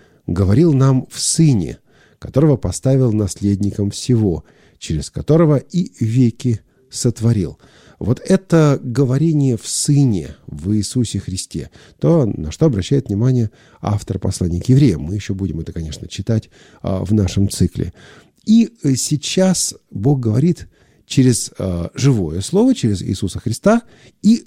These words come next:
записанное слово, которое также, кстати говоря, живое, его слово, э, Священное Писание. Почему я это подчёркиваю? Да потому что, э, достаточно легко увлечься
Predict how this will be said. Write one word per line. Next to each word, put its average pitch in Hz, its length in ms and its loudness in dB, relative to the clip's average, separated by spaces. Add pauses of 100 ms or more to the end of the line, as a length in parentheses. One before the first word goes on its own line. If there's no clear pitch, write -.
записанное 147 1040 0
слово, 202 360 0
которое 110 260 -2
также, 92 720 0
кстати - 360 -6
говоря, 71 300 -4
живое, 165 480 2 (540)
его 117 260 0
слово, 160 460 2 (400)
э, 113 160 -2
Священное 107 500 0
Писание. 67 420 -10 (200)
Почему 196 260 4
я 180 40 4
это 156 100 0
подчёркиваю? 160 680 0 (280)
Да 127 100 -4
потому 160 260 2
что, 139 580 2 (280)
э, 113 560 0
достаточно 131 580 -2
легко 127 640 2 (720)
увлечься 123 960 2